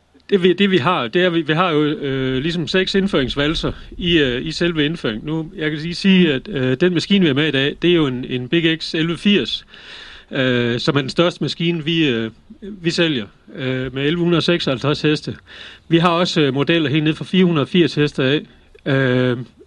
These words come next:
og man kan sige, at selve opbygningen af, af snitteren er den samme, om vi snakker fireogfirs eller elleve firs.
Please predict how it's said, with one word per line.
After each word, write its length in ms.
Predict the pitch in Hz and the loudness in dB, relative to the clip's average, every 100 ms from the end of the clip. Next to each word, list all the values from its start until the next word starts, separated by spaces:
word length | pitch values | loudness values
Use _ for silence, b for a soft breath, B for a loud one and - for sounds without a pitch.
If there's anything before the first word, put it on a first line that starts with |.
| - | -4
og 140 | 139 | -2
man 120 | 143 | -2
kan 80 | 135 | -2
sige, 180 | 170 165 | -2 0
at 80 | - | 2
selve 240 | 185 170 | 0 0
opbygningen 640 | 147 160 170 156 127 120 | -2 0 0 0 -4 -6
af, 300 | 123 117 127 | -6 -6 -8
af 80 | 113 | -10
snitteren 440 | - 180 208 143 127 | 0 2 2 0 -4
er 220 | 123 123 - - - - - | -6 -6 -8 -16 -18 -20 -8
den 120 | 127 | -6
samme, 340 | 113 123 170 160 | -4 -2 -2 -4
om 160 | 127 | -6
vi 40 | 123 | -6
snakker 240 | 131 123 | -6 -6
fireogfirs 480 | - 190 190 156 - | 0 0 2 -2 -2
eller 140 | 123 | -2
elleve 200 | 143 170 | -2 -2
firs. 360 | - 156 127 | 0 2 0